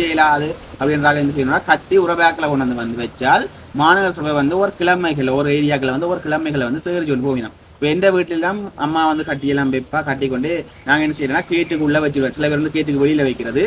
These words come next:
கேட்டுக்கு வெளியில வைக்கல, அது என்ன பிரச்சனைன்னு பார்த்தோம் என்றால், நாங்க வச்சோம் என்றால் இருக்கிற ஊரவன் முழுக்க கொண்டு வந்து இங்கே கேட் வாசல்ல போடுவான், நாங்க கேட்டுக்கு வெளியால போய் வரையாது. அப்ப நாங்க என்ன செய்யறோம், கேட்டுக்குள்ள வைக்கிறது. முதல்ல ஒரு கொஞ்ச காலம் ஒரு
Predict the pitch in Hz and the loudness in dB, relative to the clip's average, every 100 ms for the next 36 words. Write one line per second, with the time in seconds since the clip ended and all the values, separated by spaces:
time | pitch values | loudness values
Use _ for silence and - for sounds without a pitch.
0 | - - - 165 170 175 160 165 165 160 | -2 -16 -6 -2 2 2 2 2 2 -2
1 | 151 160 156 143 151 170 156 147 147 143 | -2 2 2 4 2 0 -2 -2 0 0
2 | 135 131 127 123 160 165 160 185 175 160 | 0 0 0 2 4 6 6 4 0 -2
3 | 156 151 143 175 175 170 156 165 170 160 | -2 -2 0 0 0 0 -2 0 0 0
4 | 151 147 143 160 170 160 147 139 135 135 | 0 0 0 -2 -2 0 0 0 0 0
5 | 139 135 131 190 - - 135 151 147 151 | 0 0 4 2 0 -6 0 0 0 0
6 | 156 147 151 151 151 139 120 107 107 120 | 0 2 0 0 2 2 0 -6 -10 -10
7 | 143 156 156 147 147 180 175 165 156 131 | 0 2 2 -4 -4 -2 -2 -2 -2 0
8 | 139 139 123 117 117 120 - - 143 180 | 2 0 -2 -6 -10 -12 -20 -14 -2 0
9 | 190 185 175 175 165 165 165 180 | 2 0 0 2 2 2 0 -2